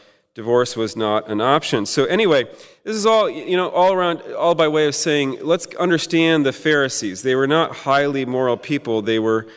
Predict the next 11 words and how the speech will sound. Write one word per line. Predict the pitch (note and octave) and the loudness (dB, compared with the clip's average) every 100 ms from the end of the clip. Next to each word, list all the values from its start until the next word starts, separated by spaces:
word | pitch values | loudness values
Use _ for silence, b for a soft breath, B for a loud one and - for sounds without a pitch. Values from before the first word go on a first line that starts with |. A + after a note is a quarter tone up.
| B | B
again, | A2+ A2+ C3 A#2 A2+ | -6 0 2 2 0
lawyers | C#3 F3 C#3 B2 | 2 2 0 -2
who | - | -6
used | B2 C3 B2+ - - | -4 -4 -4 -6 -6
loopholes, | B2 E3 - A#2 G2+ G2 A#2 - | 0 0 0 0 0 0 -4 -8
as | - G#2+ G#2 | -4 -4 0
lawyers | A2 A2 G#2+ | 2 2 2
are | G#2 | 0
wont | G2+ A2 G2+ | 2 0 0
to | - | -4
do, | F#2+ D3 A2 G#2 | -2 0 2 -2